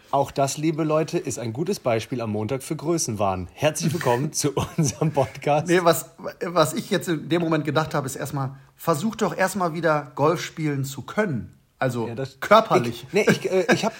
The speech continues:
Speaker 1: äh, am Wochenende drüber nachgedacht. Lass uns auf jeden Fall mal, äh, wieder zocken. Ich hatte gestern das erste Erlebnis mit meinem Handgelenk wieder. Ich Trottel. Hab so ein, kennst du, manchmal sind diese Mundwasserdinger, die sind voll fest zu. Diese, äh,
Speaker 2: Die Mundwasser-, ach so, die Flaschen.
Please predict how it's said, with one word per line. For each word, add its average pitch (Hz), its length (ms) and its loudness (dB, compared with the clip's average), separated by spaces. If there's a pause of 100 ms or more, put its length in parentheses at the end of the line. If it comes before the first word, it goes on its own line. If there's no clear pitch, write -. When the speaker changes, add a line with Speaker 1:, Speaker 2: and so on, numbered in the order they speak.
Speaker 1:
äh, 185 180 4
am 180 140 2
Wochenende 214 300 2
drüber 185 200 0
nachgedacht. 170 460 0
Lass 170 220 -4
uns 185 100 -2
auf 151 120 -2
jeden 190 280 0
Fall 180 220 -2
mal, 156 800 -2
äh, - 220 -18
wieder 151 200 -2
zocken. 190 260 -2
Ich 175 80 -2
hatte 165 140 -4
gestern 170 300 -2
das 143 120 -2
erste 180 340 -2
Erlebnis 175 440 2
mit 151 160 -2
meinem 147 180 0
Handgelenk 160 460 0
wieder. 156 240 0
Ich - 140 -10
Trottel. 151 420 0 (280)
Hab - 160 -2
so 147 120 -4
ein, 139 180 0
kennst 170 260 -2
du, 165 60 2
manchmal 160 320 0
sind 147 180 -2
diese 135 180 0
Mundwasserdinger, 113 1000 0
die 110 100 -8
sind 123 160 -2
voll 180 300 -2
fest - 380 -8
zu. 127 300 -2 (760)
Diese, 120 260 -4
äh, 120 560 0
Speaker 2:
Die 113 100 -8
Mundwasser-, 110 680 -10
ach - 80 -4
so, 233 260 10
die 170 260 2
Flaschen. 160 540 2